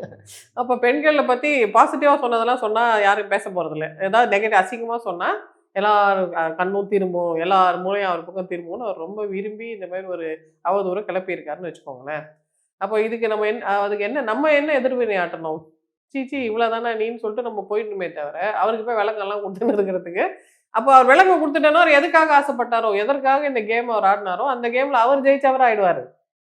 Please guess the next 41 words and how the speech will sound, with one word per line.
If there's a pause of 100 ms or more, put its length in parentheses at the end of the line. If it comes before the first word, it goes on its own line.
(800)
இது
ஒரு
நல்ல
கேமா
இருந்தா
போனா
போது
ஜெயிக்கட்டும்னு
விட்டுறலாம்.
இது
அசிங்கமான
கேம்,
இதுல
எப்படி
அவர்
ஜெயிக்கலாம்? (120)
So
அவரை
புறக்கணிப்பது
தான்
அவருக்கு
நம்ம
கொடுக்குற
கரெக்டான (140)
ரியாக்ஷனா
இருக்குமே
தவிர, (380)
அவர்
எடுத்துட்டு
வந்த
பாயிண்ட்டை
குப்பையிலேருந்து
கிளறி
கொண்டாந்ததெல்லாம்
நடுவுல
டேபிள்ல
வச்சு
உட்காந்து
டிசெக்ஷன்
பண்ண
முடியாது.